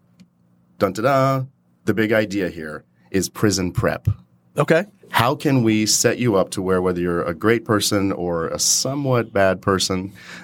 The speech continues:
Speaker 1: uh, to where when the inevitable, <laughs> the potentially inevitable of getting taken to prison,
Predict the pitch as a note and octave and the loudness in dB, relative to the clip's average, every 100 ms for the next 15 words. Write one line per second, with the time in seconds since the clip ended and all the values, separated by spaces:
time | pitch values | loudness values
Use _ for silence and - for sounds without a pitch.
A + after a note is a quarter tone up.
0 | - F#2+ F#2 G2+ G2 G2 F2+ - _ _ | -2 -2 0 -4 0 0 0 -6 _ _
1 | _ _ G#2 A2+ A2 A2+ C3+ C3 A#2+ A2+ | _ _ 0 2 4 2 2 2 0 2
2 | A2 G#2+ _ _ B2 - - - - E3+ | 0 -2 _ _ -6 -6 -12 -20 -2 -2
3 | D3+ - C3 D3+ C3+ C3+ A2 B2+ A2 G#2 | -2 -2 0 2 4 4 4 4 2 2
4 | G2+ F2+ F2 E2+ - - - G2 F2+ G#2+ | 0 -2 -4 -4 -10 -12 0 0 2 0
5 | G2+ G2 G2 - - - - A2 G#2+ A#2 | 2 -2 -4 -8 -20 -10 -2 0 2 0
6 | A#2+ G#2 F#2 E2 E2 | 0 0 0 -2 -4